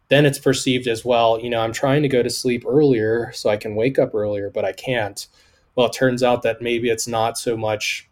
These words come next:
insomnia as much as it is something called delayed, uh, circadian preference. Um, so that's, you know, the,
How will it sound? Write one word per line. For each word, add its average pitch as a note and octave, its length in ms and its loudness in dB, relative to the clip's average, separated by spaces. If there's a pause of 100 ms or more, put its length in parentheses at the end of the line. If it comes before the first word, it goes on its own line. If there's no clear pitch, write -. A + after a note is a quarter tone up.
(120)
insomnia A#2 760 -2
as A2 180 -4
much A2+ 220 -4
as A2 120 -8
it A2 140 -4
is G#2+ 180 -2
something A2 280 -6
called G#2+ 280 -4
delayed, G#2+ 640 -6
uh, G#2+ 160 -4
circadian G#2+ 560 -8
preference. G#2 640 -8 (480)
Um, G#2+ 320 0
so A#2 160 -2
that's, B2+ 520 2
you A#2+ 120 -6
know, G#2 260 -6 (440)
the, C3+ 240 0